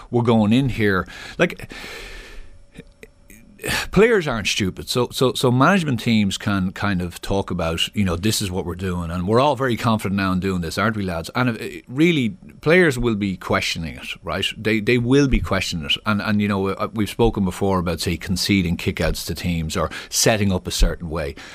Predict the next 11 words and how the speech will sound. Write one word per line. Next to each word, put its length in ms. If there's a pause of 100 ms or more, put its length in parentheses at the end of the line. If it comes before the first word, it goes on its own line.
(120)
Players 340
understand, 840 (680)
like, 180
if, 160
if 120
it's 140
a 60
really, 400
really 340
solid 480
strategy 640